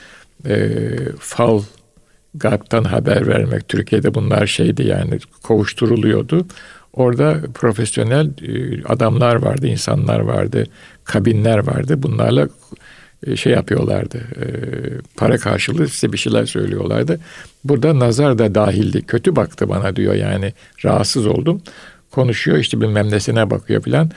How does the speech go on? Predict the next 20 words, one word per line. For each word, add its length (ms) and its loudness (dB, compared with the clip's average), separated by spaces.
Şöyle 280 2
yap, 240 2
böyle 240 2
yap 200 -4
diye 140 2
ona 180 2
karşılık 500 -4
bir 40 -8
şey 180 0
söylüyordu. 640 0
İslam 300 2
medeniyetinin 800 2
nazar 300 2
çok 280 -2
mühim. 200 -2
Yani 440 0
bakış. 600 -6
E, 180 0
Allah 340 2
dostları, 840 2